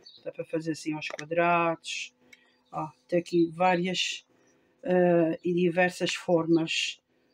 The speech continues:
se nós quisermos. E o tempo que leva cada coisa. Aqui leva trinta e, de vinte e seis a trinta e um minutos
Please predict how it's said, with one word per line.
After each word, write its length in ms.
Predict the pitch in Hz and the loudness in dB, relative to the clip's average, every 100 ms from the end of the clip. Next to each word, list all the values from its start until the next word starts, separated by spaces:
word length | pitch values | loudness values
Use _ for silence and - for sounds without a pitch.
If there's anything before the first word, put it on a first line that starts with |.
| _ | _
se 180 | - 180 | -4 0
nós 240 | 175 170 | 2 0
quisermos. 960 | - 170 165 165 160 - 180 - - _ _ _ _ _ _ _ _ _ _ _ _ _ | -2 -2 0 0 0 -6 -8 -8 -8 _ _ _ _ _ _ _ _ _ _ _ _ _
E 120 | 190 | -4
o 120 | 190 185 | -4 -2
tempo 340 | 196 180 - | 0 0 -2
que 100 | - | -2
leva 360 | 180 170 170 170 | 2 2 2 0
cada 280 | 196 185 | -2 -2
coisa. 480 | 180 175 156 160 170 190 202 _ _ _ _ - | -2 0 0 2 0 -2 -6 _ _ _ _ -6
Aqui 520 | 165 170 190 190 175 | -4 -2 -2 0 2
leva 360 | 175 170 160 165 | 4 4 2 0
trinta 340 | 175 180 180 | 2 0 0
e, 80 | 175 | -4
de 160 | 151 175 | 0 2
vinte 200 | 180 - | 2 0
e 200 | - - | -16 -6
seis 300 | 190 175 165 | 0 2 0
a 40 | |
trinta 320 | 185 180 - | -2 -2 2
e 80 | 180 | 4
um 40 | |
minutos 520 | 165 175 170 170 - | 6 6 6 2 -4